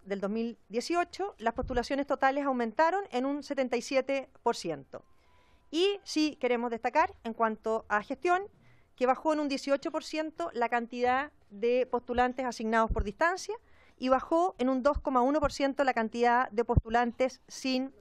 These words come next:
asignación. ¿Qué pasó en el proceso regular de postulación? ¿Cómo fueron los resultados del proceso, eh, de admisión? Participaron cuatrocientos ochenta y tres mil setenta postulantes.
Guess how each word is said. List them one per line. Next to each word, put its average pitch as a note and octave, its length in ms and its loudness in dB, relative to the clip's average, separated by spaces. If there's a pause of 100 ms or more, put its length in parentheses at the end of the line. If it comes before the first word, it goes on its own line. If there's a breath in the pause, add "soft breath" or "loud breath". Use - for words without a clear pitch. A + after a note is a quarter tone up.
asignación. A3 680 -4 (1900 soft breath)
¿Qué G4 100 2
pasó G4+ 440 0
en D4+ 100 0
el D4+ 80 2
proceso D#4 640 -2
regular B3+ 500 2
de C#4 80 -2
postulación? A3 580 -6 (120)
¿Cómo D#4 200 0
fueron D#4+ 400 0
los C4+ 360 0
resultados B3+ 880 2
del A3+ 280 2
proceso, A#3 760 -2 (220)
eh, G#3+ 200 0
de A3 80 4
admisión? G#3+ 460 -2 (600 soft breath)
Participaron E4 560 2
cuatrocientos D#4+ 800 0
ochenta B3+ 420 0
y A#3+ 60 -2
tres A#3+ 180 2
mil C#4 240 -2
setenta D4 720 0
postulantes. F3 720 -4